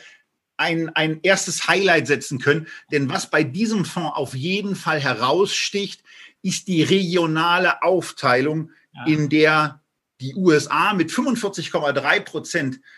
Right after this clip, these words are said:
Speaker 1: zwar das am stärksten gewichtete Land und Nordamerika mit siebenundvierzig Prozent auch die am stärksten gewichtete Region ist,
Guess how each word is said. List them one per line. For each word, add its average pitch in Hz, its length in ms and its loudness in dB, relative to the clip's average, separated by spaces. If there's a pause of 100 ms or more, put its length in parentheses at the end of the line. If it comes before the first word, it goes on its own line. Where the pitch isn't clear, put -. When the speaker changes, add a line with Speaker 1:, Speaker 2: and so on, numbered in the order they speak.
(120)
Speaker 1:
zwar 120 640 -4
das 120 200 -2
am 113 200 -6
stärksten 175 840 -2
gewichtete 139 720 -2
Land 120 420 2
und 127 160 -2
Nordamerika 135 840 -2 (240)
mit 117 160 -2
siebenundvierzig 156 760 -2
Prozent 160 340 -4
auch 123 120 -6
die 127 180 -6
am 117 100 -4
stärksten 151 600 -2
gewichtete 123 560 -4
Region 117 500 2
ist, 170 240 -4